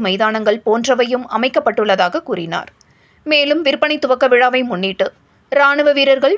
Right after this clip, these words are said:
வீட்டுமனைகள் வாங்கும் பொழுது அவர்களுக்கு விலையிலிருந்து ஐந்து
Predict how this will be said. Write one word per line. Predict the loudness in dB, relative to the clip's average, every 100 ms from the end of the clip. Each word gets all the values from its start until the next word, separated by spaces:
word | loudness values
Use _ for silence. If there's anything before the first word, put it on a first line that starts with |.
| 0
வீட்டுமனைகள் | 0 2 0 0 0 2
வாங்கும் | -2 -2 -2
பொழுது | 0 0 -2 -2 2
அவர்களுக்கு | 2 2 0 0 -2
விலையிலிருந்து | -2 0 2 0 2 -2 0 -2
ஐந்து | 0 -4